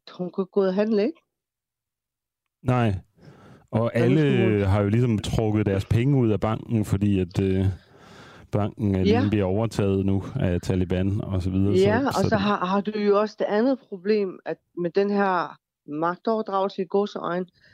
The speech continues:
Speaker 1: så har du jo massiv kriminalitet ude på gaderne, og det er jo også noget, der går ud over kvinder, ikke? Så lige nu, der, og det, det kan jeg også godt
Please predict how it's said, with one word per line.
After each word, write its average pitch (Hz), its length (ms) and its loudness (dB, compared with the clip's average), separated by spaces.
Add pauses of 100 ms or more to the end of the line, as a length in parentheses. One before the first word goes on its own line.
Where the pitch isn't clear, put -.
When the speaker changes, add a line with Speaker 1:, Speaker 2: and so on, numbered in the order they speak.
(280)
Speaker 1:
så - 140 -6
har 180 240 -2
du 180 60 -2
jo 185 160 2
massiv 190 400 0
kriminalitet 185 600 -2
ude 185 100 0
på 180 100 -4
gaderne, 202 380 2
og 175 80 -2
det - 60 0
er 185 40 4
jo 185 60 4
også 185 180 0
noget, 190 120 0
der 170 60 -6
går 156 100 -4
ud 156 60 0
over 127 160 -2 (100)
kvinder, 151 200 -8
ikke? 262 120 -12 (800)
Så - 140 -2
lige 196 200 2
nu, 190 260 4
der, 180 100 2 (600)
og 156 60 -6 (420)
det, 190 180 0
det 196 100 0
kan 202 100 0
jeg 190 80 4
også 190 140 -4
godt 196 140 0